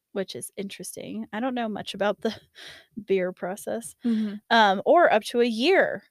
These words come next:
Speaker 1: for the best quality versions.
Speaker 2: Oh, wow.
Speaker 1: Yeah.
Speaker 2: So does beer, like, not expire? I'm not a beer head. I don't know much about beer.
Speaker 1: I think you have to ferment it 'cause that's the whole point.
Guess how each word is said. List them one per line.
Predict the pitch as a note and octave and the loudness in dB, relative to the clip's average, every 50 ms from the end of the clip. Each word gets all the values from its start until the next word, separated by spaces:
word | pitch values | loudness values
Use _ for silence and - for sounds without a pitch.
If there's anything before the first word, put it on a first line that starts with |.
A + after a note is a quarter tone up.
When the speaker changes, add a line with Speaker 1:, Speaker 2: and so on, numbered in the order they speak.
| _ _ | _ _
Speaker 1:
for | - A#3 A3+ | -2 0 0
the | G#3 | 0
best | F#3+ G3 F#3+ G3 - - | 2 2 2 2 0 -4
quality | - - A3 F#3+ F3+ F3 E3 D#3+ | -4 0 2 2 2 2 0 -2
versions. | E3 F#3 F#3 G3 G3 - - A#2+ - G#3+ - - - - - | -2 -2 -4 -4 -4 -8 -10 -10 -10 -10 -10 -12 -10 -6 -4
Speaker 2:
Oh, | A3 A#3 A#3+ | -4 -2 -2
wow. | G3+ F#3 G3+ A3+ A#3 G#3 F#3+ F#3+ - _ _ _ _ _ | -4 -6 -6 -6 -8 -8 -10 -12 -14 _ _ _ _ _
Speaker 1:
Yeah. | - B3+ G4+ A#4+ - - A3 - _ _ _ _ _ _ _ | -8 -6 -6 -6 -8 -12 -16 -20 _ _ _ _ _ _ _
Speaker 2:
So | - A#3+ A#3+ | 0 0 0
does | B3 B3+ A3+ | 0 0 -2
beer, | G#3 A#3+ A#3+ B3 D4 | 0 0 2 2 2
like, | F4 F4+ F4+ D#4 | 2 2 0 0
not | C4+ A3+ G3+ F#3+ E3+ G3 | 0 0 0 -2 -2 -6
expire? | - - - F#3 F3+ F3+ G3 G3+ | -8 -6 -6 -4 -2 0 0 0
I'm | G#3 A3+ | 0 0
not | C4 C4+ C4 | 0 0 -2
a | G3+ | -2
beer | F#3 G#3 F#3+ F3+ F#3+ | -2 0 0 0 0
head. | F#3+ G3 E3+ E3 E3+ F3 F3+ - _ _ _ - | 0 0 -2 -2 -2 -4 -6 -12 _ _ _ -12
I | G#3+ | -10
don't | G3+ G3 E3+ | -10 -10 -8
know | F3 E3+ D#3+ | -8 -8 -8
much | F3 F#3 F#3 - | -10 -10 -12 -12
about | G#3 G#3+ G3+ G#3 | -10 -10 -10 -10
beer. | G#3 G#3 G3 G3+ G3+ G3 - | -8 -8 -8 -8 -6 0 0
Speaker 1:
I | C#4 | 0
think | C#4+ - F4 F#4 F#4+ - | 2 2 0 -2 2 2
you | G#4+ G#4 | 2 2
have | G#4 - | 2 0
to | - D4 C4+ | 0 -2 -2
ferment | - - - A3 G3+ G#3+ A3+ A#3 A#3+ A#3+ - | 0 2 2 2 4 4 2 0 0 2 4
it | C#4+ C4+ C4+ B3+ - - | 4 6 6 4 2 0
'cause | - A3+ G3+ | -4 -4 0
that's | G3+ F#3+ F#3 - | 0 -2 -2 -2
the | - A3 | -6 -4
whole | G3 A3 G3 | -2 -2 -2
point. | - _ - G3 F3+ F#3 F3+ - - | -2 _ -6 -6 -6 -6 -6 -8 -12